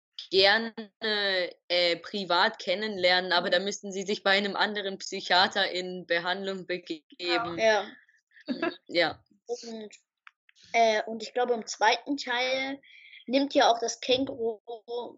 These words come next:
Speaker 3: äh, nimmt ja auch Mark Uwe einmal das Känguru mit zum,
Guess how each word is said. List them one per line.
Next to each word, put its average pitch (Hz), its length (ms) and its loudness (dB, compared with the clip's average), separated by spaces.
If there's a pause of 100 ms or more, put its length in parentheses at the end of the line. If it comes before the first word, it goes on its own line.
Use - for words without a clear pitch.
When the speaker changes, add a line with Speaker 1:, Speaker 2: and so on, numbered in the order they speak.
(140)
Speaker 3:
äh, 208 400 6
nimmt 240 260 -6
ja 226 140 6
auch 226 100 2
Mark 226 220 -4
Uwe 269 240 2
einmal 226 280 2
das 220 140 0
Känguru 254 680 -2 (260)
mit 277 320 0
zum, 220 640 0